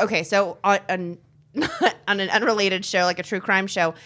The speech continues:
they did show Ryan and this girl, Jasmine DiFiore, I believe, um, going into the hotel room, him exiting alone, him, like, getting, like, getting a telephone that was,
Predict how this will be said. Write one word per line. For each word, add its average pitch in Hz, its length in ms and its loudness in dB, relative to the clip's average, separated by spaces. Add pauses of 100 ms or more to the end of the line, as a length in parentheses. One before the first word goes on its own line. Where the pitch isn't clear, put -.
(140)
they 208 140 0
did 233 320 4
show 185 680 2
Ryan 175 560 0
and 165 420 -4 (260)
this 180 160 -8
girl, 180 200 -4
Jasmine 180 560 0
DiFiore, 175 600 -4
I 151 80 -4
believe, 160 360 -8 (320)
um, 170 400 0
going 196 280 2
into 190 200 -6
the 190 100 -6
hotel 180 360 -2
room, 170 380 -4 (200)
him 185 220 -4
exiting 175 360 -6
alone, 165 500 -4 (260)
him, 190 260 -4
like, 175 220 -6 (320)
getting, 185 340 -2
like, 175 160 -6
getting 190 180 -4
a 190 60 -4
telephone 196 640 -6
that 180 120 -4
was, 180 240 -10